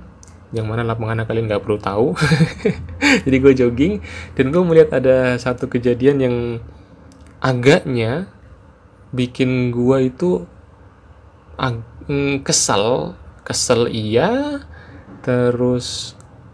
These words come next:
lucu ya dikit-dikit lah. Jadi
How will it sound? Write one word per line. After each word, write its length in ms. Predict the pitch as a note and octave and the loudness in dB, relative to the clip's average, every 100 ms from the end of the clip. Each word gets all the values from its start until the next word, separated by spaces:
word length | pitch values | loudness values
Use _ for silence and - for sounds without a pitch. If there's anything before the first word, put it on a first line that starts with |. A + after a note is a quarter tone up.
| - - | -20 -4
lucu 960 | C3+ C3 B2 - G#3 A3 A3 G#3+ G#3+ G#3 | 0 0 -2 -4 0 2 2 0 -2 -2
ya 260 | B2 C#3 G#3+ D#3 | 0 2 2 0
dikit-dikit 560 | A2+ - - - - | -2 -6 -8 -12 -12
lah. 160 | - - - - - - - - - C3 | -12 -14 -16 -20 -20 -20 -20 -20 -12 -6
Jadi 560 | D#3+ G3 G3 G3 F#3+ | -2 -2 -2 -2 -2